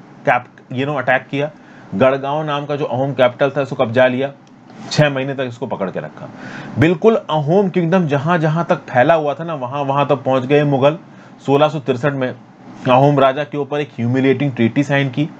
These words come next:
Overall अहोम राजा की एक बेटी को औरंगजेब के हरम में भेजा गया। अहोम राजा से खूब सारा पैसा निकाला गया।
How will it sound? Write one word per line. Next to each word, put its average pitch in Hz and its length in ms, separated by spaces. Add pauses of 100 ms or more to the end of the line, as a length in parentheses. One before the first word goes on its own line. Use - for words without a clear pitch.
(360)
Overall 143 500 (100)
अहोम 139 300
राजा 143 260
की 151 300
एक 139 180 (260)
बेटी 131 440
को 135 300 (340)
औरंगजेब 143 500
के 147 140
हरम 117 260
में 147 140
भेजा 139 280
गया। 143 200 (560)
अहोम 139 260
राजा 139 240
से 143 140
खूब 131 180
सारा 139 220
पैसा 120 340
निकाला 139 360
गया। 143 200